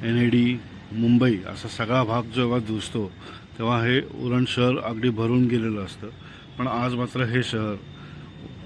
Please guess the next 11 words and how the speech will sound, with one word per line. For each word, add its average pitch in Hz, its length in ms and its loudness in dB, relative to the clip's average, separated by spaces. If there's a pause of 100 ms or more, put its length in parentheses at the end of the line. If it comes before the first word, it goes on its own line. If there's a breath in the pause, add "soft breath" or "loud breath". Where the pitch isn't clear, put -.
(140)
अ, 113 280 -2
धुक्याच्या 127 400 2
चादरीत 120 440 2 (480)
पूर्ण 127 320 4 (360)
न्याहाळलेलं 113 580 2
दिसतंय. 101 360 -6 (520 loud breath)
आपण 117 260 4
बघू 120 180 4
शकतो 127 300 -2
की 120 160 -4
अवघ्या, 117 460 2